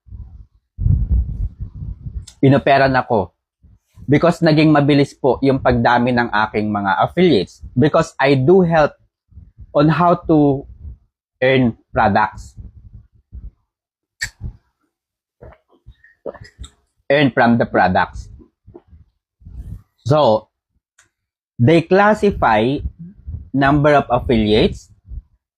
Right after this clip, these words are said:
and the amounts of products they process. If the members of the partners program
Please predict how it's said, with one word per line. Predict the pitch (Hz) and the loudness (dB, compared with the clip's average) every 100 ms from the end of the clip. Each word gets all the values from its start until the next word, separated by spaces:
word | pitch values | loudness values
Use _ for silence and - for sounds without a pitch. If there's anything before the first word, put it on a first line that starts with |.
| _ _ _ _ - - | _ _ _ _ -20 -4
and | 131 147 147 | 2 4 4
the | 147 | 4
amounts | 123 131 131 139 - | 2 2 2 0 -2
of | 135 - | -4 -2
products | 143 117 104 98 - - - - | 0 2 2 -2 -4 -14 -12 -4
they | 113 117 | -2 -2
process. | - 85 - 80 - - _ _ - - _ - _ - - - - - - - - | -2 -2 -2 -10 -14 -18 _ _ -18 -18 _ -20 _ -20 -12 -2 0 -2 -12 -6 0
If | 165 - - - _ - - - | 0 0 -8 -16 _ -14 -14 -4
the | 139 131 156 143 135 127 120 117 113 107 98 | 0 4 4 4 4 4 4 4 2 0 -2
members | 113 190 220 165 143 127 - | 0 4 4 4 2 0 -2
of | 123 123 | -2 -2
the | 123 | -2
partners | 160 156 147 131 127 | 0 0 0 -4 -6
program | - 123 117 104 95 87 90 | -6 -2 -2 -2 -2 -2 -4